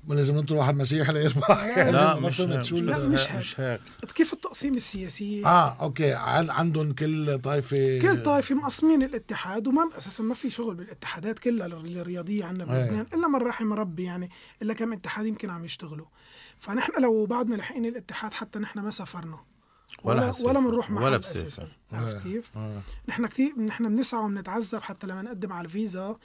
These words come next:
Speaker 2: نحن سافرنا نهار الجمعة على البرتغال، أخذنا الفيزا الخميس، حجزنا الخميس بالليل التيكت، آه، الجمعة الصبح كنا مسافرين، وصلنا الجمعة بالليل بعد،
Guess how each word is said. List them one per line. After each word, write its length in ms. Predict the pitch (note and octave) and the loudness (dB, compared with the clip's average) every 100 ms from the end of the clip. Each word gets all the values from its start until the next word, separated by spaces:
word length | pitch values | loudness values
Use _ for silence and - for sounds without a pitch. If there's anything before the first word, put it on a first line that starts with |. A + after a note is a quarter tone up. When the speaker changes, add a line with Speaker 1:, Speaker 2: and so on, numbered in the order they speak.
| - - | -20 -14
Speaker 2:
نحن 160 | - A3 | -6 -2
سافرنا 360 | G3+ B3 B3+ | -2 -2 -2
نهار 200 | A3 A3+ A3 | 0 -2 -4
الجمعة 320 | E3+ G#3+ A3+ | -4 -2 -2
على 100 | F3 | -4
البرتغال، 640 | - F3+ E3+ F3 G#3 B3 - - - | -10 -12 -10 -6 -6 -6 -10 -20 -10
أخذنا 260 | G#3+ A3 | -4 -2
الفيزا 280 | F#3+ G#3+ G#3 | -2 -4 -4
الخميس، 580 | F#3 - F3 G#3+ C4 - _ - - | -6 -8 -4 -2 -2 -4 _ -20 -16
حجزنا 360 | E3+ A3 A3+ | -6 -2 0
الخميس 380 | G#3+ G3+ A3 G3+ | -2 -4 -4 -4
بالليل 220 | G3 G#3+ | -4 -6
التيكت، 420 | G#3+ - A3 C#4+ - _ _ - - - F3 | -6 -8 -8 -8 -10 _ _ -20 -20 -20 -12
آه، 160 | F3 | -10
الجمعة 300 | G#3 F#3+ A3+ | -6 -2 -2
الصبح 320 | G#3+ - G#3 | -2 -4 -6
كنا 260 | - A3 A3 | -6 -4 -2
مسافرين، 600 | - E3+ - F#3 A3 C4 - _ _ _ _ _ | -4 -8 -10 -6 -2 -4 -6 _ _ _ _ _
وصلنا 680 | - A3 A#3 A3 G3 F#3 F3+ | -8 -4 -2 -2 -6 -8 -8
الجمعة 360 | E3+ G#3+ G#3+ | -6 -6 -6
بالليل 540 | F3+ F#3 G#3 A3+ A#3 A#3+ _ - | -6 -6 -4 -4 -4 -8 _ -10
بعد، 200 | G#3+ F#3+ | -8 -8